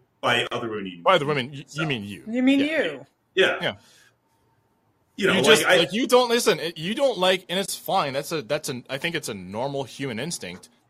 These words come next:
Speaker 2: Um, A, that when somebody is experiencing a mental health episode, you probably wanna be far away because it's like,
Speaker 1: Yeah.
Speaker 2: a-, am I in danger here?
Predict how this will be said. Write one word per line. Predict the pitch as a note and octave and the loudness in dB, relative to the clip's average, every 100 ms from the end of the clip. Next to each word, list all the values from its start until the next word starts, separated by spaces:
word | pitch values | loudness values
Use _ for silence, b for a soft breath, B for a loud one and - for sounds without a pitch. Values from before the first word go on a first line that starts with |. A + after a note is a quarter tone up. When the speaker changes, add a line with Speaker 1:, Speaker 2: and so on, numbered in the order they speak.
| _ _ - | _ _ 0
Speaker 2:
Um, | C3+ B2+ - | 2 2 0
A, | F3 C3+ E3 | 2 2 0
that | D3 C3 | -2 -2
when | B2 B2+ | -2 -4
somebody | C#3+ C#3 C#3 | -4 -4 -6
is | A2+ | -8
experiencing | - B2 A#2+ A2+ G#2+ | -8 -8 -6 -6 -6
a | |
mental | G#2+ G#2+ | -6 -6
health | F#2 C#3 A#2+ | -4 -2 -2
episode, | F#2+ F#2 F#2+ A#2+ | -6 -8 -8 -10
you | G2 _ _ | -14 _ _
probably | - D#3 D#3 | -4 -2 -2
wanna | C#3 C#3 | -4 -6
be | A#2+ | -6
far | A2 A#2+ A2 | -6 -2 0
away | F2+ A2 F2+ | -2 -4 -6
because | E2+ G2+ | -8 -10
it's | G2+ G#2 | -8 -8
like, | G2 _ | -8 _
Speaker 1:
Yeah. | B2 - F3 - - | -12 -4 -4 -4 -8
Speaker 2:
a-, | B2 - | -8 -6
am | A2+ | -4
I | A2+ | -2
in | G#2+ | -4
danger | F#2+ G#2+ B2+ C#3+ C#3 | -6 -8 -8 -10 -8
here? | E3+ | -8